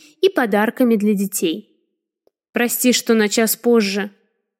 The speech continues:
протягивая отцу пакет с лекарствами, посетовал он и тут же заволновался. «Как мама?»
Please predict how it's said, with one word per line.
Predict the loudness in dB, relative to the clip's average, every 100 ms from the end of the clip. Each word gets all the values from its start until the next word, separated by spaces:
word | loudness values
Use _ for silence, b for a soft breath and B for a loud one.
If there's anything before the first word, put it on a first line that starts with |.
| _ -4
протягивая | -2 0 0 2 2 2
отцу | 0 -2 0
пакет | -2 -2 -4
с | -4
лекарствами, | -4 -2 -4 -2 0 0 0
посетовал | -2 -2 -2 0 0 0 2
он | 0 0 -4 b b b -4
и |
тут | 0 2
же | 2
заволновался. | 2 2 2 2 2 0 -2 -6 -8 _ _ _ _
«Как | -4 -2 0
мама?» | 2 2 -2 -6